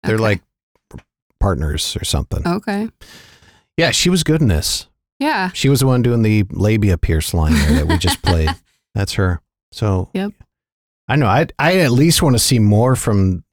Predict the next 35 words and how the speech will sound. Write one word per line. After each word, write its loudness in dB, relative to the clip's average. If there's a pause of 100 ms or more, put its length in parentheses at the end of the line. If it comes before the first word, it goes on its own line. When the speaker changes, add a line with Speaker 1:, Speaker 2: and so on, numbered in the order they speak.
(160)
Speaker 1:
Kristen 0
Wiig 0
and 2
Annie 2
Mumolo. 2 (360)
Speaker 2:
Yeah. -2 (160)
Speaker 1:
Uh, 2
Speaker 2:
Together. -2
Speaker 1:
yeah, 2
Speaker 2:
Teamed 2
up. 0
Speaker 1:
or, 2
or 2
Speaker 2:
Sure. 2
Speaker 1:
just 0
more 2
scripts, -2
you 0
Speaker 2:
Yeah. 2
Speaker 1:
know, 2
at 0
least, -4
'cause -4
I 0
think -4 (100)
they 0
do 0
good 0
work. 0 (120)
Speaker 2:
Sure. -4 (1400)
Speaker 1:
Shall 0
we 2
move 4
on? 2 (420)
Speaker 2:
Absolutely. -4